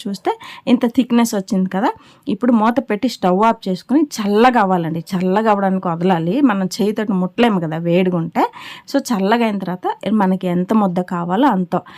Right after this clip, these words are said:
ముద్ద తీసుకుని మనం ఒక ఆయిల్ కవర్ మీద కొంచెం ఆయిల్ రాసుకొని మనకి ఏ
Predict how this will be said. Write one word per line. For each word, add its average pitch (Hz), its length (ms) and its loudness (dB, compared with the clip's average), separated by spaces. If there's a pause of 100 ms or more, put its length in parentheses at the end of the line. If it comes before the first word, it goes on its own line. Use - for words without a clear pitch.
(720)
ముద్ద 208 160 0 (160)
తీసుకుని 185 400 -2
మనం 202 140 0 (260)
ఒక - 100 -12 (300)
ఆయిల్ 220 280 2
కవర్ 180 280 -2
మీద 180 100 -2 (140)
కొంచెం 185 260 -2 (160)
ఆయిల్ 185 300 0
రాసుకొని 180 460 -4 (360)
మనకి 214 320 0
ఏ 254 80 8